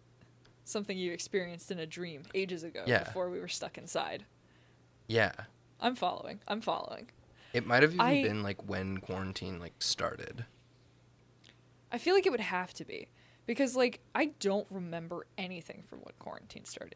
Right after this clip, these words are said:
Speaker 1: Like, I know
Speaker 2: <laughs>
Speaker 1: that things happen, but I remember absolutely nothing.
Speaker 2: Yeah.
Speaker 1: Not even a thing.
Speaker 2: I remember,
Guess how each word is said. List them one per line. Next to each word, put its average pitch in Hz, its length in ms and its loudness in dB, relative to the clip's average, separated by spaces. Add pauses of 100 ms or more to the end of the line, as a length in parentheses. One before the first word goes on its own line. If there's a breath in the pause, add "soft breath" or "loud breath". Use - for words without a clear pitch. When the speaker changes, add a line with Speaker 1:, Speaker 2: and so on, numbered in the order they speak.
(120)
Speaker 1:
Like, 202 100 2
I 220 120 10
know 214 500 4 (140)
Speaker 2:
<laughs> - 160 -20
Speaker 1:
that 220 140 4
things 214 220 8
happen, 226 520 0 (440 loud breath)
but 214 100 10
I 196 100 10
remember 226 560 4 (140)
absolutely 185 720 4
nothing. - 460 -12 (640)
Speaker 2:
Yeah. 104 320 2
Speaker 1:
Not 208 220 6
even 180 200 -2
a - 40 -8
thing. - 320 -8
Speaker 2:
I 110 100 2
remember, 101 760 2